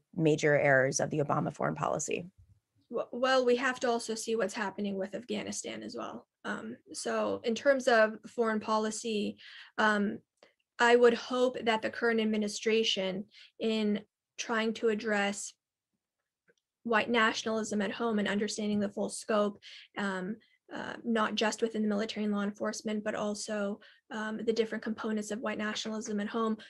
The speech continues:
Speaker 2: would take just as seriously, um, how American foreign policy, particularly, um, within Muslim majority countries,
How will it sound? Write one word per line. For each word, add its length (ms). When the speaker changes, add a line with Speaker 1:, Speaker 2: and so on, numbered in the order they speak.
Speaker 2:
would 120
take 240
just 300
as 180
seriously, 880
um, 280
how 760
American 500
foreign 340
policy, 540
particularly, 1080
um, 420
within 640
Muslim 280
majority 380
countries, 680